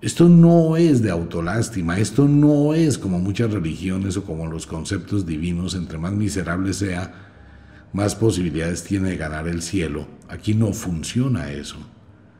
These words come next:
En la magia es que cuanto más poder de-, libere de usted,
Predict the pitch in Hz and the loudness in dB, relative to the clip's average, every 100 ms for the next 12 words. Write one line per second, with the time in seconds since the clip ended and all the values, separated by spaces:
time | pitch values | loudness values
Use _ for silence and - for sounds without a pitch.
0 | _ - _ _ - - _ _ - - | _ -20 _ _ -20 -20 _ _ -20 -20
1 | - 82 80 92 107 117 - 117 110 98 | -10 -6 -2 0 0 0 0 0 0 -2
2 | - - 80 80 76 - 73 82 104 - | -6 -8 -4 -4 -4 -8 -8 -6 -6 -4
3 | 107 107 110 101 82 78 67 71 69 71 | -2 0 0 -2 -4 -6 -8 -10 -8 -8
4 | 80 135 143 90 71 - - 73 69 | -4 -2 0 -2 -6 -8 -8 -8 -8